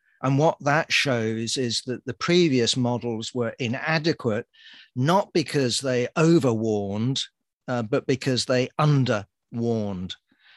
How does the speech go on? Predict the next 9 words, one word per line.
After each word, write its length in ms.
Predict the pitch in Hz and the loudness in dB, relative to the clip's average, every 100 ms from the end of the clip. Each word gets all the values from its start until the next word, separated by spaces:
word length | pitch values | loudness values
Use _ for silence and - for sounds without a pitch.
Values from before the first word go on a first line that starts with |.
| - | -8
And 160 | 139 127 | -2 0
so, 680 | - 139 135 131 131 127 120 _ _ _ _ | 2 4 4 4 2 0 -4 _ _ _ _
uh, 300 | 135 131 131 127 | -8 -4 -2 -2
the 120 | 120 131 | -4 -4
prospect 720 | - 180 143 - 135 120 - | 0 0 0 0 0 -2 2
is 580 | 160 147 107 92 - - _ _ _ _ _ | 4 4 2 -4 -6 -8 _ _ _ _ _
of 340 | - 127 123 113 | -8 -4 -2 0
not 300 | 139 160 - | 0 0 2
only, 800 | 147 139 135 127 123 117 110 | 2 2 2 0 0 -2 -4